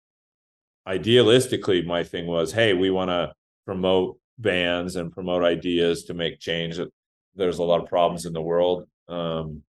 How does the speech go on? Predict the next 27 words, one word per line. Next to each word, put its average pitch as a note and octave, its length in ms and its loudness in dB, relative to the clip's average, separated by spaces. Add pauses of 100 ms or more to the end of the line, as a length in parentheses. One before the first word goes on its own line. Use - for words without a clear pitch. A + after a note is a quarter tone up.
(200)
and F2 80 -12
that E2+ 160 2
was D#2+ 140 -2
the D#2+ 120 2
idea. D#2 400 0
Of D2 140 -2
course, E2 240 -6
then E2 160 -8
you D#2+ 80 -6
get D#2+ 180 -4
the D#2 80 -6
reality D#2 480 0
of D2+ 220 -2 (320)
a D#2+ 60 -16
bunch E2+ 260 -6
of - 60 -20
dumb E2 240 -6
kids E2 400 -4
who E2 100 -12
don't D#2+ 280 -8
really D#2+ 240 -8
know D#2+ 420 -6 (360)
how D#2+ 160 -2
to F2 140 -4
organize E2+ 760 -2
and, D#2 440 -8
uh, C#2 340 -6